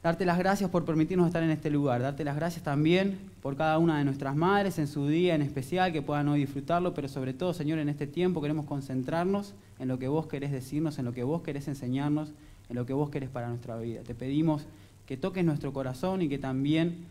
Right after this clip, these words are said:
podamos entender la, la, la Biblia y la palabra como vos querés que la entendamos, Señor, y no hacer mal uso de ella. Ayúdanos a ponerla en práctica también, te lo pedimos en tu precioso nombre, Jesús.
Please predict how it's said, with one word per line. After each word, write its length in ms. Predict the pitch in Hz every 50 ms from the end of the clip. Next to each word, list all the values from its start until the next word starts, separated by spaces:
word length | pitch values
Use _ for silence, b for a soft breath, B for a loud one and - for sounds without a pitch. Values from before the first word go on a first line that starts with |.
| B B - -
podamos 520 | 135 135 143 156 156 156 147 143 147 -
entender 600 | - 151 147 147 143 147 143 151 160 185 208 202
la, 540 | 196 185 165 156 147 143 139 139 139 139 139 -
la, 300 | 143 143 139 135 135 139
la 220 | 135 127 135 131 139
Biblia 380 | 143 175 190 208 202 185 180
y 40 | 160
la 120 | 151 139 135
palabra 400 | 135 135 156 175 185 175 160 170
como 240 | 147 139 139 135
vos 200 | 143 160 175 170
querés 260 | 175 156 143 143 151 147
que 100 | - 131
la 80 | 123
entendamos, 480 | 120 123 - 127 135 139 139 143 143 139
Señor, 300 | 135 127 131 135 139 - B B B B B B -
y 80 | 120
no 80 | 127 127
hacer 220 | 127 - 139 123
mal 180 | 123 127 123 123
uso 220 | 120 117 - 120
de 120 | 113 110 107
ella. 160 | 107 - - - - B B B B B -
Ayúdanos 400 | 131 127 - 139 139 143 143 143
a 60 | 131
ponerla 280 | 131 135 131 135 127 127
en 80 | 123 120
práctica 460 | 147 151 165 160 147 143 139 131 127
también, 340 | 131 127 131 147 175 208 202
te 80 | 170 156
lo 100 | 139 113
pedimos 300 | 139 143 143 143 131 139
en 80 | 123
tu 80 | 127 120
precioso 340 | 123 120 - 143 143 - 143
nombre, 200 | 135 135 127 117
Jesús. 580 | 120 117 - 165 165 165 - - - - -